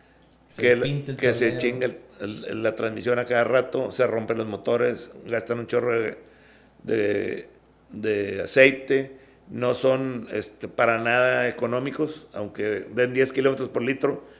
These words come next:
Speaker 2: pues los japoneses dan quince y dieciséis. ¿Sí? Y en la, y en verdad, sí es mucho mejor un carro premium,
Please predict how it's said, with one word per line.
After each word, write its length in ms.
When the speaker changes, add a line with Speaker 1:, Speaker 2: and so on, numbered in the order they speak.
Speaker 2:
pues 100
los 100
japoneses 400
dan 220
quince 300
y 40
dieciséis. 600
¿Sí? 340
Y 120
en 220
la, 320
y 220
en 180
verdad, 560
sí 360
es 180
mucho 300
mejor 360
un 100
carro 640
premium, 360